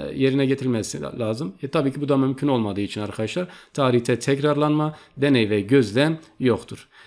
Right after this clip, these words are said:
Belgelere dayalı olarak tarafsız aktarılır. Arkadaşlar belge yoksa tarih kesinlikle yoktur. Kes-, tarihte kesinlik var mıdır? Tarihte kesinlik yoktur arkadaşlar. Yeni belgeler ortaya çıktıkça bilgi değişir.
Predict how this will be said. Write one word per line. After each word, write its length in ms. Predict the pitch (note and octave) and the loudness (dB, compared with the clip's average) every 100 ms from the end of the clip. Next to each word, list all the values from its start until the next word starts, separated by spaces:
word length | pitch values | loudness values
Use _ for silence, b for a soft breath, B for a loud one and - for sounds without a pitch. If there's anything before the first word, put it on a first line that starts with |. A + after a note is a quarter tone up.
| b b | b b
Belgelere 600 | A2+ D#3 D#3+ F#3 F#3 G3 | 4 4 6 4 4 4
dayalı 240 | F3+ F3+ F3+ | 4 4 4
olarak 360 | F3 F#3+ F#3+ | 4 2 0
tarafsız 580 | D#3+ D#3+ D#3+ - F#3+ - | 0 2 2 0 0 0
aktarılır. 560 | B2+ A#2 - G#2+ F#2+ G2 - | -2 -2 -4 -4 -4 -6 -4
Arkadaşlar 720 | E3+ E3 D#3+ - A#2 G2+ G#2+ | -6 -2 -2 0 -2 0 4
belge 580 | D#3+ D3+ A2 G#2+ F#2 F2 | 4 4 0 0 -2 0
yoksa 720 | A2+ D#3 D#3 - D#3+ D#3+ E3 b b _ - | 4 4 4 0 2 2 0 b b _ -2
tarih 400 | D#3+ A#2 G2+ G2 | 2 2 0 -4
kesinlikle 920 | - C#3 - G#2 A#2+ C#3+ C#3+ D3 E3 | 0 0 0 0 -2 0 0 0 -2
yoktur. 460 | D#3 A2+ - - - _ B B B B B _ | 0 0 0 -12 -20 _ B B B B B _
Kes-, 280 | D#3 D#3 - | 2 2 2
tarihte 420 | E3+ F3 F3+ F#3+ | 2 2 2 2
kesinlik 520 | F3 E3+ F3+ F#3+ F#3+ | 2 2 2 2 2
var 140 | G3 | 2
mıdır? 360 | E3+ B2 D#3+ F3+ | 4 4 0 -2
Tarihte 360 | E3+ E3 D#3 E3 | 0 0 2 0
kesinlik 480 | E3+ D#3 E3+ E3+ F3 | 0 0 0 2 2
yoktur 220 | E3 B2+ | 2 2
arkadaşlar. 460 | A2+ A#2+ A#2 F3 | 0 0 0 0
Yeni 300 | E3+ E3 F3 | 2 4 4
belgeler 440 | D#3 C#3+ C3 A#2+ A2 | 4 4 4 4 2
ortaya 580 | A#2+ A#2+ A#2 C#3+ E3 E3 | 2 0 2 2 2 0
çıktıkça 840 | - - - F3 - F3+ F#3 F#3+ B B | -6 -8 -6 -8 0 2 2 0 B B
bilgi 640 | C3+ D3+ D3+ C3 E3 F3+ F3+ | 0 4 4 6 4 4 0
değişir. 680 | B2 B2+ A2 F2+ - G#2+ - | 2 4 4 0 -8 -10 -12